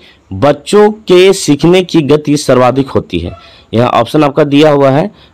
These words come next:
बाल्यावस्था, प्रौढ़ावस्था, शैशवावस्था और किशोरावस्था। तो सोचिए कि क्या इसका answer होगा। आपके पास पाँच second है।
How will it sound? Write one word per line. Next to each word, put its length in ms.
बाल्यावस्था, 760
प्रौढ़ावस्था, 720
शैशवावस्था 840
और 320
किशोरावस्था। 800
तो 60
सोचिए 360
कि 60
क्या 180
इसका 200
answer 280
होगा। 240
आपके 220
पास 280
पाँच 140
second 340
है। 140